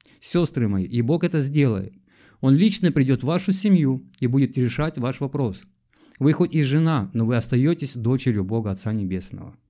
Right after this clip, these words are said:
Благословение через послушание. Хочу не оставить без внимания и тему для благословения через жену.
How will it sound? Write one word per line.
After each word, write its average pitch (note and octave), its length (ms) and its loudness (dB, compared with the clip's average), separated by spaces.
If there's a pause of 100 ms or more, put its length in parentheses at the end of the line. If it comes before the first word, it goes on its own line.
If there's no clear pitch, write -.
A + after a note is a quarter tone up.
(1500)
Благословение D#3+ 580 2
через C#3 240 0
послушание. A2 760 -6 (600)
Хочу F3+ 300 0
не G#3+ 100 4
оставить F#3+ 400 2
без D#3 160 0
внимания F3 400 2
и C#3 140 0
тему E3+ 440 2 (280)
для C#3+ 260 0
благословения D3+ 760 2
через G#2+ 280 -2
жену. F#2+ 420 -6